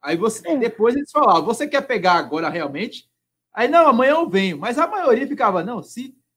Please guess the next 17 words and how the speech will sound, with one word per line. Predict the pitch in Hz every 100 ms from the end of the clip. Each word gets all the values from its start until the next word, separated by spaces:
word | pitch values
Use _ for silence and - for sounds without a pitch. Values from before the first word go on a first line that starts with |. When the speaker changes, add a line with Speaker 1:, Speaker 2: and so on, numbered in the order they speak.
| _
Speaker 1:
é | 277
melhor | 277 254
pegar | 254 196 190
agora, | 160 139 170 220 269 285 -
Speaker 2:
Vai | 233 370
que | 370
Speaker 1:
porque | - 208
o |
Speaker 2:
chove, | 214 190
Speaker 1:
seguro | 170 254 160 165 - -
vai | 226 196
Speaker 2:
né? | 269
Speaker 1:
que |
chove." | - 208 196 156 - 123 202
E |
choveu. | 202 269 202 170 156
Speaker 2:
<laughs> | 113 -